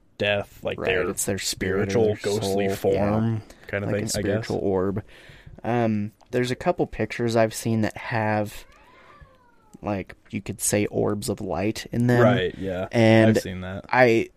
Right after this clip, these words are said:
Speaker 2: I mean, it is interesting because I did see a few pictures where,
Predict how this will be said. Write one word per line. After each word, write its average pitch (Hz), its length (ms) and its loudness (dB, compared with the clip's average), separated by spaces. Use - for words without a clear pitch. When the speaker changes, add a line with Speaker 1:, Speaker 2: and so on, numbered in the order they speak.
Speaker 2:
I 120 80 2
mean, 120 260 2
it 117 160 2
is 143 180 6
interesting 127 420 0
because 107 600 -2
I 107 200 4
did 117 180 -2
see 107 160 -2
a 101 60 -2
few 107 180 -2
pictures 107 400 -4
where, 107 320 0